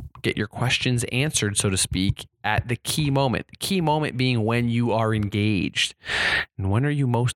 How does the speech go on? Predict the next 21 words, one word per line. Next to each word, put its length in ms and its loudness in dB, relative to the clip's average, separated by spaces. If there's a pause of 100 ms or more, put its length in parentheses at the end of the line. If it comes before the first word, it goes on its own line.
engaged? 640 0
When 220 2
you, 240 2 (160)
when 180 -2
you're 120 2
in 80 0
need 160 0
of 100 0
something, 480 -2 (120)
right? 300 0 (240)
When, 380 0
when 160 0
do 100 0
we 80 0
complain 920 0
about 440 0
our 400 0 (1400)
internet 360 -2
service 300 0
provider? 520 0 (680)
When, 300 0